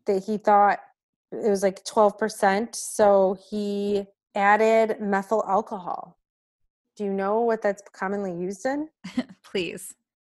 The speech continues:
Speaker 2: Please share. <laughs>
Speaker 1: Paint thinner and antifreeze.
Speaker 2: No.
Speaker 1: So, but this was usually, so this was for, like, not your D O C wines.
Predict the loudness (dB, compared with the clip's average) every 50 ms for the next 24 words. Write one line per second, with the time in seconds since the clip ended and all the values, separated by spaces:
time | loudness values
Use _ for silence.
0 | _ _ -4 -2 0 0 0 0 0 0 0 -2 -4 -6 -10 _ _ _ _ _
1 | _ -18 -18 -18 _ -14 -14 -14 _ _ -10 -10 -10 _ _ -20 _ _ _ _
2 | _ _ _ _ _ -10 -6 -4 -2 -2 -2 -4 -6 -12 -14 -8 -6 -4 -4 -2
3 | -4 -4 -4 -6 -6 -6 -6 -6 -6 -4 -6 -6 -6 -4 -4 -4 -4 -6 -8 -10
4 | -12 -10 -10 -10 -12 -12 -14 -16 -20 -20 _ _ _ _ _ _ -20 -20 -20 _
5 | _ -20 -20 -20 _ _ _ _ _ -20 -20 -20 -20 -20 -20 -20 -20 -18 _ -10
6 | -8 -2 2 4 4 4 4 4 4 2 2 2 0 0 0 2 2 2 2 0
7 | -2 -4 -6 _ _ _ _ _ _ _ _ _ _ _ -18 -2 4 6 8 8
8 | 8 6 4 -2 -8 -2 0 0 2 2 2 0 2 2 0 0 0 0 0 -2
9 | -2 -2 -2 -2 -4 -4 -6 -6 -2 2 2 2 4 2 0 0 0 -2 -4 -4
10 | -4 -2 0 2 4 4 4 4 4 4 4 4 2 0 -2 -6 _ _ _ _
11 | _ _ _ _ _ 2 2 2 2 2 0 2 4 6 6 6 4 4 2 2
12 | 0 0 0 0 2 2 2 2 0 -4 -4 -4 -4 -4 -6 -8 -10 -12 -14 -16
13 | -16 -18 -20 -20